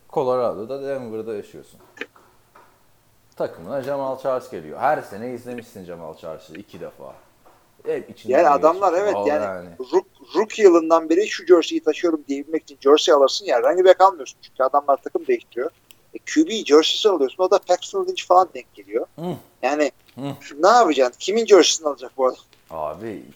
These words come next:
Speaker 1: yani ben Rams maçlarına giderken görüyordum. Ne kadar çok şey forması var yani. Bradford forması var. Foles forması ki Foles da biliyorsun büyük transfer olarak
Speaker 2: Hı.
Speaker 1: gelmişti. Ne oluyor bu formalar <laughs> sonra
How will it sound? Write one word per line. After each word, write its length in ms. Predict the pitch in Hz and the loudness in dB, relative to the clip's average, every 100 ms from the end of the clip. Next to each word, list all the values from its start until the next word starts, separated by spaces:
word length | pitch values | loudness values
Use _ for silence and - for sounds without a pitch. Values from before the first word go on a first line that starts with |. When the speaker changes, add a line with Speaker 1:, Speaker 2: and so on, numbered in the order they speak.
| - | -10
Speaker 1:
yani 380 | 90 85 87 82 | -8 -8 -10 -10
ben 260 | 92 95 | -10 -8
Rams 280 | 95 101 - | -10 -12 -12
maçlarına 500 | 98 95 101 98 101 | -16 -16 -14 -14 -14
giderken 580 | 92 92 110 - 110 92 | -14 -8 -8 -8 -16 -16
görüyordum. 460 | 90 95 98 85 78 69 | -16 -14 -14 -16 -20 -18
Ne 120 | 76 | -18
kadar 320 | 95 101 104 | -12 -10 -10
çok 180 | 101 87 | -12 -20
şey 180 | - 85 | -16 -16
forması 560 | - 80 78 71 78 | -16 -18 -18 -20 -18
var 140 | 71 67 | -16 -16
yani. 280 | 64 64 65 62 _ _ _ _ _ _ _ _ 85 | -16 -18 -20 -20 _ _ _ _ _ _ _ _ -14
Bradford 640 | 110 107 - 101 - - 92 | -8 -8 -10 -18 -20 -20 -16
forması 520 | 90 90 87 - 85 | -14 -14 -18 -16 -12
var. 260 | 85 87 78 _ - | -10 -10 -12 _ -14
Foles 240 | 110 104 | -10 -10
forması 540 | - 98 90 87 - - | -12 -12 -10 -12 -18 -20
ki 160 | 85 80 | -20 -16
Foles 300 | 92 90 - | -14 -14 -14
da 100 | 87 | -18
biliyorsun 380 | 76 76 71 73 67 - | -16 -18 -18 -20 -20 -20
büyük 220 | 69 69 | -20 -20
transfer 340 | 71 71 71 73 | -20 -20 -18 -18
olarak 240 | 67 64 | -16 -16
Speaker 2:
Hı. 100 | 117 | -16
Speaker 1:
gelmişti. 540 | 107 67 67 _ 107 123 _ _ _ _ _ _ _ _ _ | -16 -18 -20 _ -18 -18 _ _ _ _ _ _ _ _ _
Ne 80 | 101 | -14
oluyor 380 | 143 156 127 101 | -10 -10 -10 -10
bu 60 | 107 | -10
formalar 680 | - 135 104 117 - 110 | -8 -8 -8 -10 -12 -16
<laughs> 0 | |
sonra 400 | - - 104 107 | -16 -16 -16 -14